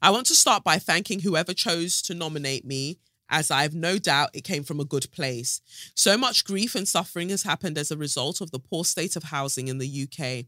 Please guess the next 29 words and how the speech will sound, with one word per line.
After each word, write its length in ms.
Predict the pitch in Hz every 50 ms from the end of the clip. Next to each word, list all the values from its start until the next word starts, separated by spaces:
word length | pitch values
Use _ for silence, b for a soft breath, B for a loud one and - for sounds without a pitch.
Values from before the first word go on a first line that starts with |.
| b b b b b _
with 160 | 143 139 131
the 80 | 147 143
vulnerable 640 | 156 165 160 180 196 185 175 170 165 165 170 -
and 240 | - 120 151 131 127
poorest 480 | - - 156 151 156 156 165 - - -
most 260 | 131 135 143 - -
ignored. 540 | 135 139 143 151 139 127 123 123 123 120 - B B B B B B B B
Some, 400 | - - 196 202 233 226 214 190 -
um, 200 | - 175 175 175
some 260 | 165 - 208 196 185 -
living 360 | 196 185 180 - 160 160 156
in 220 | 147 143 143 147
what 260 | - - 143 147 -
can 140 | - 180 160
only 240 | - 151 180 190 180
be 160 | 160 175 165
described 560 | 143 160 147 - - - 131 131 135 147 -
as 320 | - - 123 135 123 - -
slum 480 | - - - - - 170 139 139 147 147
conditions. 840 | 131 - 156 143 139 135 131 127 - - 120 117 117 110 - - - _ B B B B B B B B B B -
On 120 | 185 196
the 40 | 226
fourteenth 460 | - - 240 - - 285 240 240 -
of 140 | 233 226 208
June, 280 | - 196 185 175 202
tw-, 260 | 214 - - 185 - -
uh, 180 | 151 147 147
twenty 260 | - - 160 170 185
seventeen, 720 | 190 - 175 170 170 170 170 - - 156 127 131 151 180